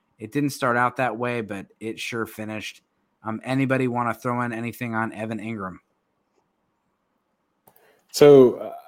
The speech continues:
Speaker 2: shameless plug for myself here. I thought Evan Ingram was a solid pick at tight end this year, only because I thought Doug Peterson's offense has always been pretty, pretty good at highlighting the tight end from a fantasy perspective.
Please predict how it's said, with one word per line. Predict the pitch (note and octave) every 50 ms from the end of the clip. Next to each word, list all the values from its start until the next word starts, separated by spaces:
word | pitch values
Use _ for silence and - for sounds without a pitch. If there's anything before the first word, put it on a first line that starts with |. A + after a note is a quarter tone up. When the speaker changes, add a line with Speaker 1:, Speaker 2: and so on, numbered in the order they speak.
| - - - _ _ _ _ _ _ _ -
Speaker 2:
shameless | - - A2 A2 A2+ A2 G#2+ -
plug | - - G2+ F#2+ F#2+ -
for | G2
myself | G2 F#2 F#2 - - - G2 F#2+ F#2 -
here. | G2+ G2 G2 G2 G2
I | G2+
thought | G2 - A2 G2+ F#2+
Evan | F#2+ G2 G2 F#2 F#2+
Ingram | F#2+ G2 F#2+ F#2+ F#2 F2+
was | F#2 F#2+ F#2+ - A#2
a |
solid | - - G2+ F#2+ F#2+ F#2 F2+ -
pick | - G#2 F#2+ -
at | F#2+ -
tight | - G#2 G2 F#2+
end | G#2 G#2 G2+ G#2
this | G#2 - - A#2
year, | G#2+ G#2+ A2 G#2+ F#2+
only | F2+ G#2 A2+ A#2+ A#2+ A#2+ A2+ A2
because | F#2 G#2 F#2 - A2 G#2 G2+ F#2+ F#2
I | F#2+ F#2
thought | - - G2+ F#2+ E2 - - - G2 F2+
Doug | A2 G#2+ G#2+ F#2+ -
Peterson's | - G#2+ G2+ G#2 F#2+ - - G2 F2+ F#2
offense | F#2 G2 G2 - - G#2 G2+ G#2 G2+ - - - -
has | G#2 F#2 D#2+
always | D#2 E2+ F#2 F#2+ F#2+ F#2+ F#2+ F#2 E2+
been | - F#2 F2+ F2+ F2 E2+
pretty, | - _ G#2 G2+ G2+ F#2+ F2+ F2 D#2+ - _
pretty | - G#2+ G#2 F#2+
good | E2+ G2 F#2+ F#2+ F#2 E2+ -
at | - F2+ F2+ F2 E2+ - _ -
highlighting | - - G2+ G2 G2 G2 F#2+ F2+ F2+ F2+ E2+ E2
the | F2
tight | E2 - - F#2 F2 E2+
end | F2 E2+ E2+ E2+ D#2
from | - F2+ E2+
a | D#2+
fantasy | - F2+ E2+ E2 E2+ - - E2
perspective. | - E2 - - - E2 D#2+ D#2 - E2 E2 D#2